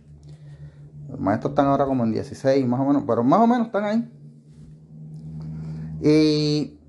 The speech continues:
la ley pretende subírselo a veintidós dólares la hora. Bueno, cuando tú ves estas cosas, hay que ver si hay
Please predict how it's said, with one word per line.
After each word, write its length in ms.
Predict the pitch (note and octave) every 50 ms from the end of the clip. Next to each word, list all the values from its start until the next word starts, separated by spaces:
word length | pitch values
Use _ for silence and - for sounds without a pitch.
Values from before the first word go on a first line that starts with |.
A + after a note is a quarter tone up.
| - - - - _ - - _ - - - - - - - - - - - - - -
la 220 | B2 B2 C#3 C#3 C3+
ley 120 | C#3+ D#3+
pretende 380 | D3 F3+ F3+ F3 F3+ F#3 F#3+ F#3+
subírselo 520 | F#3 - F#3 F#3 F#3+ F#3 - G3+ F#3 E3+
a 280 | D#3+ C#3+ F#2+ B2+ B2+ B2+
veintidós 640 | B2+ B2+ B2+ B2+ B2+ C3 - C#3 C3 C#3 D#3 D#3+ D#3+
dólares 360 | E3+ D#3+ D#3+ D#3 D3 D3 D3
la 220 | D3+ D3 C3+ A#2+
hora. 300 | G#2 G2+ F2+ F#2 F#2+ - - - - _ _ _ _ _ _ _ _ _ _ _ _ _ _ _ _ _ - - _ - - - - - - - - - - - - _ _ _ _ _ _ _ _ -
Bueno, 460 | - F3 A#3 C#4 C#4+ - - - - _ -
cuando 240 | - B2 B2 B2+ A#2
tú 140 | C#3+ D3
ves 120 | D#3+ F#3 F#3+
estas 280 | G3+ G3+ G3+ G3+ F#3+
cosas, 480 | F#3+ - G3 G#3 G3+ - G3 E3 D#3+ D3+ - _ -
hay 160 | C3 C#3+ C#3+
que 120 | - F3 D#3+
ver 380 | E3 F3 F3 D#3+ D3 - - - _ _ _ _ _ _
si 260 | - - - B2+ A#2
hay 560 | A#2+ B2+ C#3 D#3 D#3 D#3 D3+ C#3+ C3+ - -